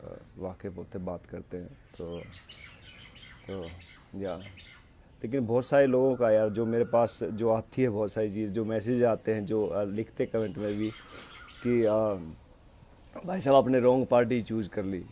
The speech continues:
तो एक ये common, अ, सवाल रहता है। तो, अ, मैं, मैं नहीं मानता कि मैंने wrong party choose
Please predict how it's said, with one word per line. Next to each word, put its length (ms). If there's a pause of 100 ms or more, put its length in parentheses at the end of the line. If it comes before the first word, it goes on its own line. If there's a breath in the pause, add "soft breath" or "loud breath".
(160)
तो 240
एक 220
ये 80
common, 480
अ, 100
सवाल 400
रहता 360
है। 120 (140)
तो, 260 (960 loud breath)
अ, 60 (240)
मैं, 480
मैं 380
नहीं 100
मानता 340
कि 80
मैंने 220
wrong 320
party 460 (760)
choose 320